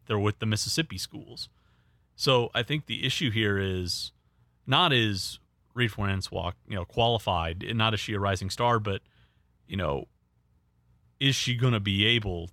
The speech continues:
to move around some of those intractable things which have been present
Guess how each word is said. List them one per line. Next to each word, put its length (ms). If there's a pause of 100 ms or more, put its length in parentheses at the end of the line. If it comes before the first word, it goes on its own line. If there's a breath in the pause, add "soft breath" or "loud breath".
to 100
move 240
around 380
some 140
of 80
those 120
intractable 520
things 300
which 160
have 160
been 200
present 520